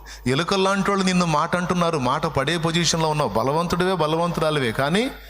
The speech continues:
కావాలని కొన్నిసార్లు అవమానానికి బలహీనతకు అప్పగిస్తాడు, ఎందుకంటే నీలో దీన మనస్సు దేవటానికి. అర్థమైందా? అట్లాంటి వాళ్ళకు వంద మందికి సమాధానం చెప్పే దమ్ము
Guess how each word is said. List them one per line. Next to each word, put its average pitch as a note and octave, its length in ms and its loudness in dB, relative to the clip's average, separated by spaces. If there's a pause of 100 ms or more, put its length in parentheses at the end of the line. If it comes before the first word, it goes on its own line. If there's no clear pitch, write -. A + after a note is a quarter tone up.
(180)
కావాలని F3 560 0
కొన్నిసార్లు C#3+ 540 0
అవమానానికి C#3 640 0
బలహీనతకు A#2+ 540 0
అప్పగిస్తాడు, A2 640 -2 (1000)
ఎందుకంటే A#2+ 420 2
నీలో A2 320 2
దీన A#2+ 320 2
మనస్సు A#2+ 360 2
దేవటానికి. G#2 680 2 (1400)
అర్థమైందా? A#2+ 580 0 (680)
అట్లాంటి C#3 340 -2
వాళ్ళకు D3 240 0
వంద A#2 220 2
మందికి D#3 300 0
సమాధానం C#3+ 480 0
చెప్పే B2+ 340 0
దమ్ము C#3+ 360 2